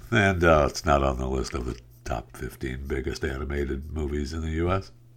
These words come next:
You know, another one that's not on this list is Lion King. Lion King is, like, uh, over a billion dollars,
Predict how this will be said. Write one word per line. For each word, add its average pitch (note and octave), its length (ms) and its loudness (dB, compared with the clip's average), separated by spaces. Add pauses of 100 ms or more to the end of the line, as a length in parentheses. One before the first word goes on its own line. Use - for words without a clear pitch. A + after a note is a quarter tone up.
(140)
You - 60 -6
know, A3 80 2
another G#3+ 280 8
one G#2 160 8
that's F2+ 180 8
not G2+ 140 12
on G2 120 10
this G2+ 240 6
list B2+ 180 10
is B2 160 12
Lion A#2+ 460 10
King. G#2 200 12
Lion C3 380 8
King A2 240 8
is, G2+ 160 8
like, G#2+ 260 8
uh, A#2 160 10
over A#2+ 460 10
a B2 60 12
billion C3 640 8
dollars, B2 640 10